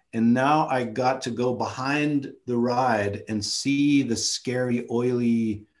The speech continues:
machine that's running it. And the, as I did this work, I also, um, I kept, uh,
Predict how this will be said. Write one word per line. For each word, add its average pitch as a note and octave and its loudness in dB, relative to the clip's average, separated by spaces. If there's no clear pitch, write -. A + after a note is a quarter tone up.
machine G#2+ 0
that's A2 -4
running G2+ -2
it. D#2 -14
And A2+ -2
the, A2 -6
as D#3 0
I E3+ 4
did C#3 2
this C3 -2
work, C3 2
I A#2+ -4
also, B2 -2
um, A2 -4
I A#2+ -4
kept, - -6
uh, - -18